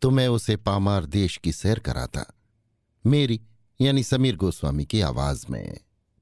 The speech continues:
अब ये न पूछिएगा कि ये पामार देश कहाँ है।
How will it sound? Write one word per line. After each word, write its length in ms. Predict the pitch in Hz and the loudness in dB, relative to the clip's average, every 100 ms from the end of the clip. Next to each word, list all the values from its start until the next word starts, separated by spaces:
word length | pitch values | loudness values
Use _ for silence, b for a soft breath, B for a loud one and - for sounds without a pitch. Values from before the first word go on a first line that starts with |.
| _ _ _ _ _ _ _ _ _ _ _ _ - | _ _ _ _ _ _ _ _ _ _ _ _ -2
अब 120 | 139 | 2
ये 160 | 151 151 | 4 4
न 80 | 185 | 2
पूछिएगा 680 | 180 175 180 165 160 165 | 0 0 2 2 4 2
कि 140 | 151 143 | 2 2
ये 200 | 131 123 | 2 2
पामार 520 | - 90 101 131 123 | 0 2 2 2 0
देश 280 | 101 107 - | 0 0 0
कहाँ 300 | - 82 131 | -2 2 0
है। 160 | - | -2